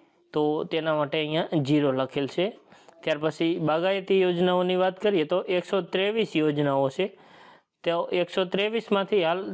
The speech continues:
તેર યોજનાઓ માટે ફોર્મ ભરવાનું ચાલુ છે અને મત્સ્યપાલનની કુલ એકાવન યોજનાઓ છે, જેમાંથી ચાલીસ યોજનાઓ માટે હાલમાં ફોર્મ ભરવાનું ચાલુ છે. તો આપણે માલવાહક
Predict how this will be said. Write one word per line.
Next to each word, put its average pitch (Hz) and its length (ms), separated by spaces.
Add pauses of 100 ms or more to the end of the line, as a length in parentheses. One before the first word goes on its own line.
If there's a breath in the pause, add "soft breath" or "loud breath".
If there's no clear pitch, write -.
(120)
તેર 202 200 (120)
યોજનાઓ 165 360
માટે 151 260 (160)
ફોર્મ 170 200
ભરવાનું 143 460
ચાલુ 123 260
છે - 120 (520 loud breath)
અને 151 240
મત્સ્યપાલનની 175 920
કુલ 180 200 (220)
એકાવન 202 440
યોજનાઓ 151 520
છે, 170 160
જેમાંથી 165 480 (580 soft breath)
ચાલીસ 180 420
યોજનાઓ 151 540
માટે 143 240 (160)
હાલમાં 151 400
ફોર્મ 147 180
ભરવાનું 143 520
ચાલુ 143 320
છે. 120 100 (680 soft breath)
તો 165 80 (260)
આપણે 190 260 (240)
માલવાહક 185 600